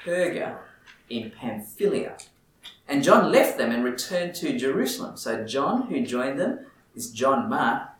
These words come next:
He leaves them at this point. And we're gonna discover at the end of chapter fifteen that Paul and Barnabas are gonna have a big dispute over this guy leaving at this point. Verse fourteen, small number. But they went on from Perga and came to Antioch in Pisidia.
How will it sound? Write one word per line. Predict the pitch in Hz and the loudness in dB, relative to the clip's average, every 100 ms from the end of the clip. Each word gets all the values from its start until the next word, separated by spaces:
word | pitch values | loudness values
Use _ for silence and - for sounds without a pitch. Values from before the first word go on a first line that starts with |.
| _ | _
He | - 160 | -8 -4
leaves | 139 151 220 - | 2 6 6 6
them | 135 | 0
at | 104 | -2
this | 107 - | -6 -10
point. | - 92 - - | -8 -10 -10 -12
And | 113 110 | -10 -6
we're | 117 | -4
gonna | 175 185 | -2 0
discover | 123 - - 170 - | 0 -2 0 2 2
at | - - | 0 -2
the | 123 - | -4 -4
end | 175 | -2
of | 127 | -2
chapter | - 139 131 | -4 -6 -8
fifteen | 123 123 - 143 151 | -8 -8 -8 -6 -2
that | 117 107 - | -2 -2 -2
Paul | 156 165 | -2 -2
and | 127 | -2
Barnabas | 104 127 135 117 | 0 -2 -2 -6
are | |
gonna | 120 | -8
have | 123 113 | -8 -6
a | |
big | 104 175 165 | -6 -8 -8
dispute | 160 - 175 120 110 | -12 -12 -8 -6 -4
over | 110 | -4
this | 107 127 - | -4 -6 -6
guy | 117 117 101 107 | -2 0 0 -2
leaving | 120 143 123 - | -2 -2 -4 -8
at | - | -10
this | 120 | -12
point. | - 135 - - - _ _ _ - _ _ _ _ _ _ _ - | -12 -12 -12 -14 -20 _ _ _ -20 _ _ _ _ _ _ _ -6
Verse | 110 175 180 | 2 4 2
fourteen, | - 165 - - 90 | -2 -2 -2 -4 -6
small | - 160 | -6 -8
number. | 160 - - _ | -8 -8 -14 _
But | - 151 | -4 2
they | 151 | 4
went | 196 226 | 4 4
on | 190 | 4
from | - 220 | 4 4
Perga | - 175 160 | 4 2 2
and | 160 151 | 0 -4
came | - 214 233 | -6 -4 -2
to | - - - - 170 | -2 -4 -6 -6 -2
Antioch | 214 247 240 143 104 - | 2 2 2 2 0 -2
in | 135 123 | -6 -6
Pisidia. | - 127 - - 202 - - - | -4 -4 -4 -4 -6 -6 -6 -10